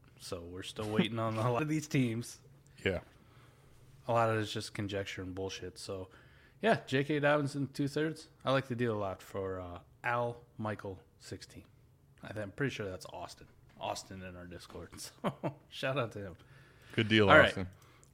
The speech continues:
Speaker 1: Last one. You're gonna hate it. This will be the trade of the week right here.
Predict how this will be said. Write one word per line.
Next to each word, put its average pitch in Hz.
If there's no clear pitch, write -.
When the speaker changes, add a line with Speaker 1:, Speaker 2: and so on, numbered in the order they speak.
Speaker 1:
Last 147
one. 117
You're 123
gonna 127
hate 104
it. 101
This 117
will 123
be 123
the 107
trade 131
of 123
the 123
week 110
right 107
here. 95